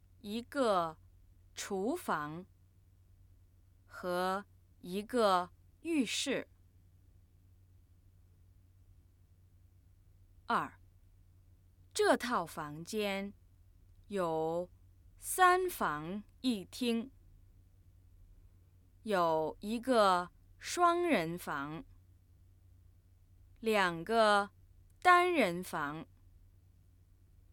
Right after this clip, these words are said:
一个客餐两用厅，厨房和浴室外面还有一个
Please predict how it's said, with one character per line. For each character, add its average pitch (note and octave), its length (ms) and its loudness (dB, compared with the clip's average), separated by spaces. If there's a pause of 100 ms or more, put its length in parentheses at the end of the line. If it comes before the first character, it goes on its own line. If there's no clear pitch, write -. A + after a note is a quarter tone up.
(680)
一 G3+ 200 -8
个 G3 560 4 (560)
客 C#4 640 2
餐 D#4 600 -2 (460)
两 F3+ 400 -2
用 C4+ 340 2
厅， C#4 480 2 (2250)
厨 D4+ 340 -2
房 G3+ 520 -2 (300)
和 G#3 340 2
浴 F4 240 0
室 D#4 360 2
外 B3+ 280 2
面 D#3+ 400 -4 (840)
还 F#3 260 -2
有 B3 300 2
一 F3+ 160 -12
个 F#3 400 0